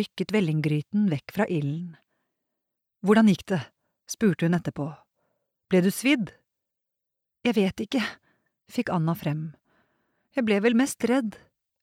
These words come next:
«Få se.» Emma dyppet en klut i vannbøtten og gransket Annas ansikt. Det var rødt av varmen og litt sotet,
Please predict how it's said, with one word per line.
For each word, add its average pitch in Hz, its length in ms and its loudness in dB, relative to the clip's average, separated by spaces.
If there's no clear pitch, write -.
«Få 208 160 0
se.» 147 240 0
Emma 160 360 4
dyppet 185 360 -2
en 196 200 2
klut 233 360 -2
i 226 80 2
vannbøtten 240 640 0
og 247 140 -2
gransket 233 460 2
Annas 185 280 0
ansikt. - 640 -4
Det 214 80 2
var 220 160 4
rødt 269 320 0
av 294 80 4
varmen 247 480 2
og 254 120 0
litt - 160 -4
sotet, - 720 -6